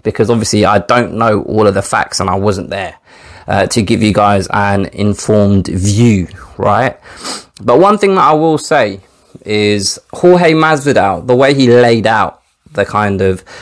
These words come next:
the build up to them two falling out, and the main reason, uh, the coach that was supposed to get paid twelve and a half grand by Colby Covington, that never came through.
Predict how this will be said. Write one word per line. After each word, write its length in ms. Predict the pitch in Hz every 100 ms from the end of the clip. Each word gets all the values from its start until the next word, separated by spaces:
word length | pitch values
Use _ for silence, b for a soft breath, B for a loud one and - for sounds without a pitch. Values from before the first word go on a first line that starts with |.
| B -
the 80 |
build 380 | 98 135 127 120
up 320 | 95 - - - _ _
to 140 | - 104
them 220 | 101 101
two 180 | - 101
falling 440 | - 98 92 92
out, 340 | 98 101 - B B B B -
and 440 | 101 104 104 95
the 60 | 104
main 440 | 120 123 113 110
reason, 600 | 107 120 117 98 104 127 -
uh, 480 | - 101 104 101 101
the 80 | 110
coach 480 | - 120 117 - -
that 140 | 101
was 100 | 90
supposed 320 | - - 107 -
to 60 |
get 160 | 101 -
paid 240 | - 104
twelve 280 | - 117 107
and 100 | 104
a 20 |
half 300 | 101 101 -
grand 420 | - 110 104 117 - B B B
by 160 | 120 110
Colby 340 | - 110 107
Covington, 640 | 104 104 101 101 - 107 110
that 180 | 110 104
never 280 | 107 110 104
came 280 | - 104 101
through. 420 | - 101 101